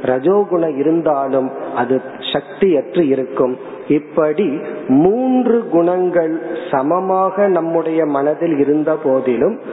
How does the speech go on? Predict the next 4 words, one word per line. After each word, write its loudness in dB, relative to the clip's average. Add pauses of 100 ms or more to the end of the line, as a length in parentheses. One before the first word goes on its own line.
(400)
ஒவ்வொரு 2
குணம் 0 (440)
தன்னுடைய 2
ஆதிக்கத்தை, 0